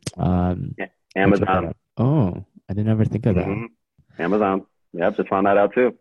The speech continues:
Speaker 1: I
Speaker 2: Like,
Speaker 1: didn't know
Speaker 2: two
Speaker 1: you
Speaker 2: days
Speaker 1: could buy
Speaker 2: ago.
Speaker 1: food on Amazon. That's crazy.
Speaker 2: Yep.
Speaker 1: Crazy. Okay. Um, the last question of the random five.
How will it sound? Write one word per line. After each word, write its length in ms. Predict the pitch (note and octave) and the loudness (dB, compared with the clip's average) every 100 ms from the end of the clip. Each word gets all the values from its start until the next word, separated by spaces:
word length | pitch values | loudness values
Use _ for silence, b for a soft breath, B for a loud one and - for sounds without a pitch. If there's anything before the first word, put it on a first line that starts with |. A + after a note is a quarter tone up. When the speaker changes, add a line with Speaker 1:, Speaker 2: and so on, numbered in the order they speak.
| _ _ - | _ _ 0
Speaker 1:
I 40 | |
Speaker 2:
Like, 80 | A2+ | 2
Speaker 1:
didn't 100 | B2+ | 2
know 80 | C3+ | 2
Speaker 2:
two 40 | |
Speaker 1:
you 40 | C3 | 4
Speaker 2:
days 140 | B2+ | 4
Speaker 1:
could 60 | - | 4
buy 120 | A2+ | 2
Speaker 2:
ago. 100 | - - | 2 0
Speaker 1:
food 220 | A#2+ G#2+ | 2 2
on 160 | F#2+ | 2
Amazon. 420 | F2+ F2 F2 F2 E2 | -2 -4 -4 -6 -8
That's 160 | E2+ | -12
crazy. 540 | - - B2 G#2 B1+ G2 | -10 -4 -4 -4 -10 -8
Speaker 2:
Yep. 280 | D2 F#2 B3+ _ _ | -4 -4 -4 _ _
Speaker 1:
Crazy. 320 | A2 F#2 - | -6 -4 -4
Okay. 320 | - - F2 - B B B B B | -4 0 -2 -4 B B B B B
Um, 480 | A#2 A#2+ B2 B2 | 2 4 4 2
the 120 | B2 B2+ | 4 4
last 260 | C#3+ F#3 | 6 4
question 300 | - D3+ C#3+ | 2 2 4
of 40 | B2 | 4
the 80 | |
random 360 | A2 A2 A2 G#2 | 6 4 4 0
five. 520 | - G2 F2+ A#2 C3+ | 0 2 2 2 0